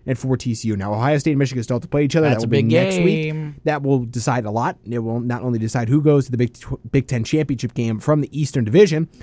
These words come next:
Speaker 1: but, uh, who will have the upper hand in the playoff discussion. So,
Speaker 2: How about T C U, man?
Speaker 1: ten and oh. They h-, go to Baylor this week. That's an interesting matchup to watch. Uh, this week, we will change it up. We're not gonna take a deep dive into college football games. We will just give you some games to watch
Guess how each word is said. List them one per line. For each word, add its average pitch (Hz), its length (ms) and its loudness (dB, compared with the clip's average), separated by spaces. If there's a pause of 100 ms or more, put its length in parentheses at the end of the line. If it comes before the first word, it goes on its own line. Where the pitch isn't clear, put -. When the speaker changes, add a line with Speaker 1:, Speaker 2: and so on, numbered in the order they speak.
(280)
Speaker 1:
but, 151 220 4
uh, 156 140 4
who 151 80 2
will 202 140 2
have 175 100 0
the 170 80 2
upper 151 180 -2
hand 143 320 -2
in 139 220 -2
the 123 240 0
playoff 131 640 0
discussion. - 560 -6 (440)
So, 160 300 2 (580)
Speaker 2:
How 160 160 -4
about 113 220 -8
T 139 160 -10
C 127 200 -14
U, 98 260 -12
man? 90 260 -14 (160)
Speaker 1:
ten 139 140 2
and 160 80 6
oh. 208 200 2 (220)
They 143 280 4
h-, 113 40 0 (260)
go 139 200 4
to 131 180 2
Baylor 147 420 -2 (120)
this 156 160 -10
week. 214 160 -6
That's 131 160 -6
an 113 40 -6
interesting 113 280 -6
matchup 113 260 -8
to 113 80 -8
watch. 113 380 -6 (300)
Uh, 131 360 4
this 196 300 4
week, 254 100 2
we 233 80 2
will 196 120 0
change 180 220 0
it 147 40 0
up. 143 80 -2
We're 135 80 -2
not 156 100 -2
gonna 170 80 -4
take 147 140 -2
a 135 40 -2
deep 135 200 -2
dive 139 180 0
into 131 120 -2
college 127 260 -4
football 117 300 -8
games. 117 380 -6
We 131 60 -2
will 117 80 -4
just 107 160 -8
give 120 120 -4
you 113 60 -6
some 117 140 -4
games 120 280 -4
to - 120 -6
watch 113 480 -4